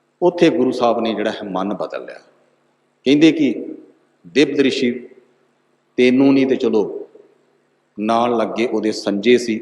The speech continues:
ਉਹ ਸੰਜੇ ਜਿਹੜਾ ਸੀ, ਕ੍ਰਿਸ਼ਨ ਭਗਵਾਨ ਦਾ ਭਗਤ ਸੀ। ਹੁਣ ਇਹ ਚੀਜ਼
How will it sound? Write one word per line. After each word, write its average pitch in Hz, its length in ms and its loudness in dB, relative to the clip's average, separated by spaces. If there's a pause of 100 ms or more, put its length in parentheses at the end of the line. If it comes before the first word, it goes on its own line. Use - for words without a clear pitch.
(100)
ਉਹ 165 100 4
ਸੰਜੇ 131 500 2
ਜਿਹੜਾ 147 240 0
ਸੀ, 143 180 -2
ਕ੍ਰਿਸ਼ਨ 135 580 -6
ਭਗਵਾਨ 110 360 -4
ਦਾ - 240 -4
ਭਗਤ - 240 -8
ਸੀ। - 160 -18 (1200)
ਹੁਣ 175 100 6
ਇਹ 202 220 4
ਚੀਜ਼ 160 400 0